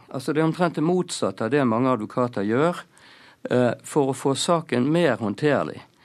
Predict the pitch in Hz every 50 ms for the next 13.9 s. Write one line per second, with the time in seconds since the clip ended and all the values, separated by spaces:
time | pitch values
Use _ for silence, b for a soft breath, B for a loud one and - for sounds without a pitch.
0 | B B B B B B B - - 127 120 120 120 - 139 - _ _ - 139
1 | 131 131 - - - - - 135 - - - 139 151 175 190 185 151 127 120 -
2 | - - _ _ _ - 127 123 139 139 - 185 185 170 143 - - 117 123 147
3 | 160 160 135 107 98 101 135 151 - - - 143 131 120 113 127 131 139 156 156
4 | - 185 180 - - 131 113 107 101 104 b b b b b b b b b b
5 | _ _ - 123 127 123 76 - 131 143 143 - - 190 - 156 139 - - 170
6 | 170 - - 123 110 107 101 104 - - - 117 113 - 127 120 120 135 143 151
7 | 131 113 107 104 110 123 131 151 185 190 b b b b b b b b _ _
8 | 139 143 143 147 147 151 156 143 - 208 190 151 147 151 170 190 190 170 143 127
9 | - 131 151 160 165 143 - - 123 120 - 135 131 143 135 120 117 120 123 139
10 | 131 120 110 104 101 - - 143 160 180 185 185 - b b b b b b b
11 | b - - 139 147 151 143 - 147 143 - 165 143 - - 156 156 139 117 110
12 | 101 - - - 127 139 160 160 - - 139 123 113 110 95 113 110 107 110 107
13 | - 147 143 139 - - 127 117 - 127 117 113 - - 113 117 139